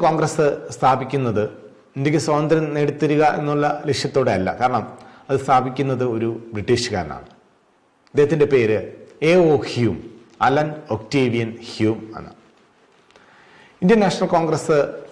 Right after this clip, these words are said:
അദ്ദേഹം രൂപം കൊടുത്തു. അതിൻ്റെ ആദ്യത്തെ സമ്മേളനം,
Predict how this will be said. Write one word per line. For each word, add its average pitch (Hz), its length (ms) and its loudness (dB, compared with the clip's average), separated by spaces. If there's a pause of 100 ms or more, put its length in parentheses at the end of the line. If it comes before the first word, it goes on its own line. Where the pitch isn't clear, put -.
(180)
അദ്ദേഹം 127 260 2 (200)
രൂപം 113 280 0
കൊടുത്തു. 113 260 -2 (1040)
അതിൻ്റെ 185 260 4
ആദ്യത്തെ 196 360 6 (400)
സമ്മേളനം, 131 440 2